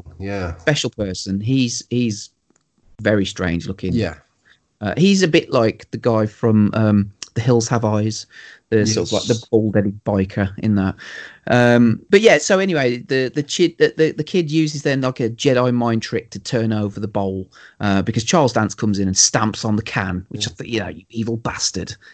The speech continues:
Speaker 1: In,
Speaker 2: You know.
Speaker 1: dressed, dressed in his other vampire costume at this time, with his, with his beautiful red silken jacket on.
Speaker 2: Yeah, if I didn't like him already, I th-,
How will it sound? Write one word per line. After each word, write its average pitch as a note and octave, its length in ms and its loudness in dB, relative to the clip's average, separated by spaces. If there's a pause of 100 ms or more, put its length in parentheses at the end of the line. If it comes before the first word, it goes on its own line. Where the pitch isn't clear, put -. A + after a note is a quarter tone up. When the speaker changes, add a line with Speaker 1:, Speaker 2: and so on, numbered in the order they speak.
Speaker 1:
In, A#2+ 160 0
Speaker 2:
You C3 60 4
know. G2+ 80 4
Speaker 1:
dressed, C3 280 4
dressed C#3+ 260 4
in C3 60 6
his B2+ 220 8
other C3 320 4
vampire G2 600 -2
costume F#2+ 520 -4
at F2+ 100 -6
this F2 140 -6
time, F2+ 320 -2
with F#2 120 0
his, F2+ 180 -2 (540)
with E2 100 -6
his F2 140 -4
beautiful F#2+ 420 -2
red F2 340 2 (100)
silken G2+ 560 2
jacket F2+ 480 -2
on. F2 220 -4 (1000)
Speaker 2:
Yeah, A2+ 240 2 (240)
if D3+ 120 -2
I F3+ 40 2
didn't F#3+ 180 4
like D#3+ 260 4
him C3+ 300 2
already, A2 500 0 (120)
I A2 60 -6
th-, - 120 -18